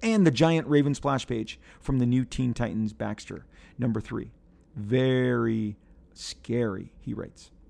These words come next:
Well, that's all the room I have for this Adventures of the Terrible Trio and our pal George Perez. Did I say how fabulous he looked? Thin, clean, uh, c-, thin, clean shaven, designer suits,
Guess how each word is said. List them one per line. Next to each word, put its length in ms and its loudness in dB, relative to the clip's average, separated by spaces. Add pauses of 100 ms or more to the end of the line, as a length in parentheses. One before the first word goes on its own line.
(340)
Well, 140 4
that's 160 8
all 100 8
the 100 8
room 120 8
I 100 6
have 180 2
for 80 -6
this 160 -4
Adventures 460 -4
of 140 -6
the 80 -4
Terrible 340 0
Trio 400 0
and 140 -4
our 160 -2
pal 300 -2
George 280 -4
Perez. 320 -6
Did 160 -6
I 220 -4 (260)
say 460 -2 (160)
how 120 0
fabulous 500 -2
he 100 -2
looked? 260 -4 (160)
Thin, 440 0 (220)
clean, 460 0 (600)
uh, 260 -2 (160)
c-, 260 -6
thin, 220 4
clean 220 4
shaven, 320 4
designer 360 2
suits, 460 -4